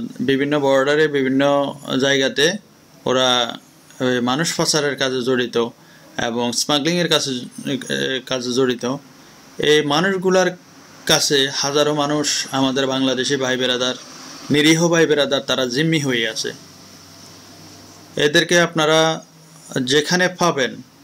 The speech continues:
একেবারে যেখানে হোক, আমি আপনাদের এখানে তেরো হাজারের উপরে মানুষ আছেন, প্রত্যেককে আমি বলতে চাই যে এই ধরনের লোকগুলাকে খুঁজে বের করেন, এদের অস্তিত্ব কোথায়।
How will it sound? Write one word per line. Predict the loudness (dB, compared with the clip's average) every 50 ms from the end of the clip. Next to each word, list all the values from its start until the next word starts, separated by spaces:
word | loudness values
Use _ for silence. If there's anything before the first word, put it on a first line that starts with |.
| -20 -20 -20 -20 -20 -20 -20 -20 -20 -20 -20 -20 -20 -20 -20 -20 -20 -10 -6
একেবারে | -4 -2 0 0 0 2 2 2 4 2 2 0 -2 -6 -10 -12 -10 -8
যেখানে | -4 -2 -2 -2 0 0 0 2 2 2
হোক, | 0 0 -2 -4 -6 -10 -16 -20 -20 -20 -20 -20 -20 -20 -20 -20 -20 -20 -20 -20 -20 -20 -20 -20 -10 -4
আমি | -2 0 2 2
আপনাদের | 0 0 0 -2 0 0 0 0 0
এখানে | 0 -2 -2 -2 -4 -2
তেরো | 0 0 2 2 2
হাজারের | 0 0 0 2 2 2 2 0
উপরে | 0 0 0 0 0
মানুষ | 0 0 0 -2 -2 -2
আছেন, | -2 -2 -2 -2 -2 -2 -4 -8 -14 -20 -20 -20 -20 -20 -20 -18 -18 -18 -18 -20 -20 -20 -4 0
প্রত্যেককে | 0 0 0 0 -2 -2 -2 -2 -4 -12 _ _ -8 -2 0 2 2 4
আমি | 2 2 0 0
বলতে | 2 2 0 2 0 0 -2
চাই | -2 -2 -2 0 0 0 0 -2 -4 -8 -14 -18 -20 -20 -20 -20 -20 -10 -4 -2
যে | -2 -2 0 2
এই | 2 4 4
ধরনের | 4 4 2 2 2 4
লোকগুলাকে | 4 4 2 2 2 2 2 2 0 -4
খুঁজে | -2 -2 0 0 0 2
বের | 4 4 4 4
করেন, | 2 0 0 0 -2 -2 -4 -6
এদের | -4 -2 0 0 0 0
অস্তিত্ব | 0 0 0 0 -2 0 0 -2 -2
কোথায়। | -2 -4 -4 -4 -4 -6